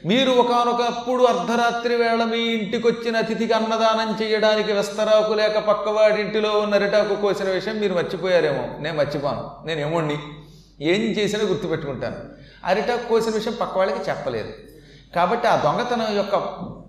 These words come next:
పాప ఫలితం అనుభవించాలి. మిగతావన్నీ పుణ్యాలే. పుణ్యం ముందు అనుభవిస్తారా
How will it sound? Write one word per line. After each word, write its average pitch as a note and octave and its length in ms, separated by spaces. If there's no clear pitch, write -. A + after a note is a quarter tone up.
పాప F3+ 340
ఫలితం G3+ 320
అనుభవించాలి. C3+ 600
మిగతావన్నీ C#4 640
పుణ్యాలే. G#3 800
పుణ్యం D#4+ 360
ముందు C4+ 180
అనుభవిస్తారా G#3+ 880